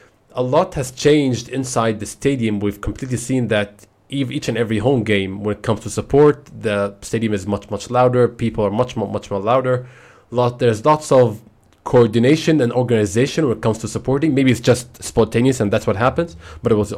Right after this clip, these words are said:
we've also seen the introduction of the Ashburton Army, the, uh, Arsenal version of the Ultras, or however you wanna call it. How has that panned out? Or how has the, how did this come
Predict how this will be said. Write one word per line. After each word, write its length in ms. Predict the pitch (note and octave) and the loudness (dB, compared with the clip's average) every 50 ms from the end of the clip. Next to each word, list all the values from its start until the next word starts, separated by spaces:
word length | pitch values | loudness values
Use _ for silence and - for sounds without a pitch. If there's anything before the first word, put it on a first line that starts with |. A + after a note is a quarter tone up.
| - G2 | -12 -8
we've 140 | A#2 A#2 A2 | -6 2 4
also 260 | A#2+ B2+ B2 B2+ B2 | 4 4 4 0 -6
seen 240 | A2+ - - B2+ B2+ | -8 -4 -4 -2 -2
the 80 | B2 A#2 | -2 -2
introduction 440 | - - G#2 A#2 A2+ - - B2 | -4 0 -2 -2 -2 0 -4 -2
of 180 | A2+ G#2+ - A2 | -2 -2 -4 -4
the 180 | G#2+ G#2 G#2 - - - - - - - - - | -4 -4 -4 -6 -10 -20 -20 -20 -20 -20 -12 -4
Ashburton 720 | A2 A2 G#2 - - - A#2+ A#2 A2+ A#2 A#2+ A2 G#2+ G#2+ | -4 -4 -4 -4 -2 2 2 2 2 2 -2 -2 -2 -2
Army, 460 | A2 G#2+ A#2 C3 C3+ C#3 C#3+ C#3+ C#3 | -2 2 2 2 2 2 0 -2 -2
the, 480 | C3 G2+ G#2+ G#2+ G#2+ G#2+ G#2 G#2 G#2 - - | -2 -2 -2 -2 0 0 -2 -2 -4 -6 -8
uh, 460 | - A2+ G#2+ G2+ G2+ G2+ G2+ G2 G2 - - - | -6 -4 -2 0 0 0 0 -2 -2 -6 -8 -4
Arsenal 320 | B2 B2+ C3 B2+ - A#2+ | 0 0 0 2 0 -2
version 340 | G#2 G#2 A#2 A#2 A2 A#2 A2 | 2 4 2 2 2 0 0
of 300 | G#2 G2 F#2 - - G#2 | 0 -2 -4 -8 -14 -6
the 140 | G2 G2+ G#2 | -4 0 0
Ultras, 360 | A2+ B2+ B2+ - D3 C#3 - | 0 0 0 0 -4 -2 -2
or 280 | - G#2+ G#2 G2+ F#2+ - - - - - - - - | 0 2 2 2 0 -2 -8 -20 -20 -20 -20 -4 0
however 220 | G#2+ G#2+ G2+ A2 | 0 0 2 2
you 80 | G#2+ G#2 | 2 2
wanna 140 | G#2 G#2 | 2 0
call 260 | G2+ - C3+ C3 C#3+ D#3 | 0 2 2 4 4 4
it. 200 | D3+ - - - - - - - - - - - - - - - - - - - - - - - - - | 2 0 -12 -20 -20 -20 -20 -20 -20 -20 -20 -20 -20 -20 -20 -20 -20 -20 -20 -20 -20 -20 -20 -20 -16 -12
How 240 | - - D#3+ F3 | -2 2 4 4
has 200 | E3+ E3+ D#3 B2+ | 6 4 2 2
that 520 | B2+ D#3+ C#3+ C#3+ C3+ C#3 - - _ - - _ - _ _ - | 2 2 4 4 2 0 -8 -20 _ -20 -20 _ -20 _ _ 0
panned 280 | - C#3 B2+ B2 A#2+ A#2 | 4 4 6 6 4 4
out? 140 | C3 B2 A#2+ | 2 2 2
Or 100 | A#2+ A2+ | 0 0
how 220 | A2+ B2+ C3 C#3 | 2 4 4 6
has 140 | C3+ C3 - | 4 4 0
the, 120 | - B2+ | -4 -4
how 160 | A#2 B2+ D#3 E3 | 0 2 2 2
did 360 | D3+ C3+ A#2+ A2 G#2+ A2 G#2+ | 2 -2 -8 -12 -14 -6 -2
this 260 | C3 C3+ C3 - - | -2 -2 -2 -4 -12
come 400 | - _ - C3 A#2+ A#2 A2 A2 | -10 _ -2 -2 0 0 -2 -6